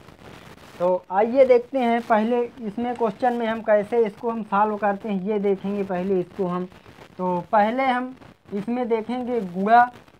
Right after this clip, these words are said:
ओ, भागा करना। तो पहले हम इसमें निकालेंगे भाग,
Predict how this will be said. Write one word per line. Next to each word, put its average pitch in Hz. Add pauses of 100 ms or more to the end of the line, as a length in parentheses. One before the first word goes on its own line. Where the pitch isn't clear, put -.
ओ, 190
भागा 196
करना। 247 (380)
तो 185
पहले 220
हम 254
इसमें 240
निकालेंगे 233
भाग, 175